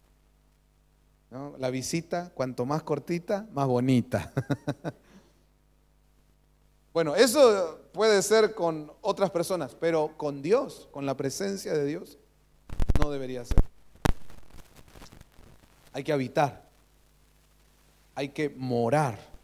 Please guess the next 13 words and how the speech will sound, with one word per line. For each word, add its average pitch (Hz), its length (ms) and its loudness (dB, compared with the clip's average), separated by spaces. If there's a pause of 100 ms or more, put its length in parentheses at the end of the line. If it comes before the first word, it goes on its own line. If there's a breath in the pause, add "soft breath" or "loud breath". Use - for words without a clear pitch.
(100)
las 131 200 -6
veinticuatro 139 760 -8
horas. 123 160 -10 (1040 soft breath)
Entonces, 180 520 0 (420)
como 151 200 -6
voy 208 200 8
a 269 180 6
convivir 190 880 4
con 151 180 0
la 147 120 2
presencia 139 640 0
de 120 160 0
Dios, 117 640 -10